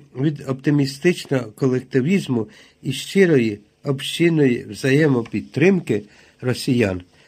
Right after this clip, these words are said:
українці навіть у межах маленької сільської громади не любили бути одностайними. Це принижувало їхню гідність. Якщо ж більшість суто випадково,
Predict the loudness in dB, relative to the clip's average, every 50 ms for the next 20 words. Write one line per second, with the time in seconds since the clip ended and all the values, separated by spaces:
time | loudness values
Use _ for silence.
0 | _ _ _ -12 -8 -2 2 4 6 6 6 6 6 4 2 0 2 4 4 6
1 | 6 6 4 2 0 2 4 6 6 6 6 4 2 0 0 0 0 2 4 4
2 | 4 2 2 0 -2 -2 -2 -2 -6 -6 -6 -6 -4 0 2 2 4 2 2 0
3 | 0 2 2 2 2 4 2 0 0 -2 -12 -20 -20 -20 _ _ _ 0 4 6
4 | 8 8 8 6 6 6 8 8 8 8 6 4 4 2 0 2 2 2 2 2
5 | 2 2 2 2 0 -2 -4 -2 -2 0 0 -2 -2 -4 -6 -8 -10 -14 _ _
6 | _ _ _ _ _ _ _ -2 0 0 0 0 2 2 4 6 6 6 6 4
7 | 4 2 4 4 4 4 2 2 0 -2 -2 -2 0 2 2 2 4 2 0 -2
8 | -2 -6 -8 -8 -10 -14 -20 _ _ _ -20 _ _ _ _ -2 -2 -2 0 2
9 | 4 6 6 6 4 0 -6 0 2 2 2 2 0 -2 -2 -4 -4 -6 -14 -18
10 | -10 -4 -2 -2 0 2 4 6 6 6 4 2 -2 -2 -2 0 2 4 4 4
11 | 4 2 -2